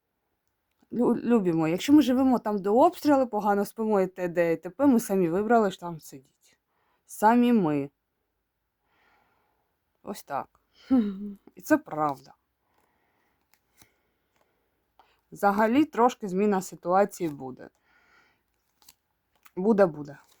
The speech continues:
Десь розчарування, звісно, йде, десь краще, десь легше, але зміна, в загальному зміна ситуації. І вона є.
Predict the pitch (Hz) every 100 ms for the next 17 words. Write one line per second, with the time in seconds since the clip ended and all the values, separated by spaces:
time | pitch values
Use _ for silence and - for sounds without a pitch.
0 | _ _ _ _ _ _ _ _ _ _
1 | _ _ _ _ _ _ _ - _ 180
2 | 262 302 254 254 254 214 190 202 330 294
3 | 175 165 208 - 220 160 151 147 208 247
4 | 214 202 247 - 190 196 196 185 180 180
5 | 202 190 202 214 180 151 151 - 180 226
6 | 285 294 196 185 226 220 - - 175 127
7 | - - _ _ _ _ _ _ _ -
8 | 185 220 262 208 160